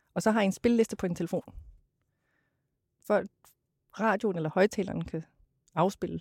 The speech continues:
spillelisten på telefonen, så skal de kunne kommunikere med hinanden. Det vil sige, de er integreret, både software, kommunikationsmæssigt, altså de kan overføre data til hinanden, ikke? Øhm,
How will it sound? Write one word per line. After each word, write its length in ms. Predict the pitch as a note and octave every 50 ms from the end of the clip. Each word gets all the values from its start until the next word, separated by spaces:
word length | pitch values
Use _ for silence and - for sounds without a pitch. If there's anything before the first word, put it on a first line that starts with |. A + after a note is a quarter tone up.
| _ _ _
spillelisten 460 | - _ - A3 A3+ G3+ F3+ - G3
på 80 | - -
telefonen, 460 | - E3+ - - A3 G3+ G3+ G#3 G3 - -
så 140 | - A3+
skal 180 | G3+ - - G#3+
de 60 | A3
kunne 200 | - - A3 G3+
kommunikere 500 | - - - F#3+ F3+ - - - - -
med 140 | F#3 F3+ F3
hinanden. 260 | F3 F3 D#3+ D#3 E3 F3+ - _ _ _ _ _ _ _ _ _ _ _ _ _ _
Det 160 | _ _ _
vil 100 | G3+ G3+
sige, 140 | - - G#3 -
de 60 | A#3
er 80 | G#3+
integreret, 560 | F#3+ - G3 F3 - - F3 E3+ E3+ E3+ F#3 F#3+ _ - - - _ _ _ _ _ _ _ -
både 120 | - D#3+
software, 540 | - - F#3 G3 G3 _ - G3+ G3 F#3+ F#3 _ _ -
kommunikationsmæssigt, 1040 | - G3+ F#3 F3+ - _ F#3 - - G#3 F#3 E3+ - - F#3 F3 - - F3+ F3 _ _ _ _
altså 140 | - -
de 100 | - -
kan 100 | F#3 E3+
overføre 420 | E3 D#3+ E3+ F3 - - E3+ E3 E3 _ _ _ _ _
data 240 | - E3 E3 - C#4+
til 160 | - - E3+
hinanden, 340 | E3+ F#3 D#3+ D3+ C#3+ D3+ F3
ikke? 1200 | F#3+ G#3 _ _ _ _ _ _ _ _ _ _ _ - _ - _ _ _ _ - - F#3 F3+
Øhm, 200 | E3+ E3+ D#3+ D#3